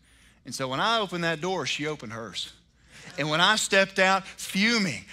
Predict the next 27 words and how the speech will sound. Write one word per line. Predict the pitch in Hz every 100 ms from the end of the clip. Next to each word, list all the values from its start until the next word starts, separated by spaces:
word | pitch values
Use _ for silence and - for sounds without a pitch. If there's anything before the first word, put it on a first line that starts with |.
| -
she | - 233
started | - 156 131 113
yelling. | 131 139 - - - _ _ - -
Started | - 180 156
letting | 175 202 196
me | 190
have | 196 202
it. | 262
"What | 466 508
do | 440
you |
think | - 523 466
about | 466 453 -
that?" | 494 523 494 - -
Started | - 202 208
doing | 196 175
the | 110
gator | 120 151 143
chomp. | - 120 127 165 - - - - 160
I'm |
telling | 156 156 143 120
you. | - - - - - - - - - 156
Like | 170 156
nails | 165 180 190 208 214 196 170 151
on | 151
a | 139
chalkboard. | - 156 147 143 117 98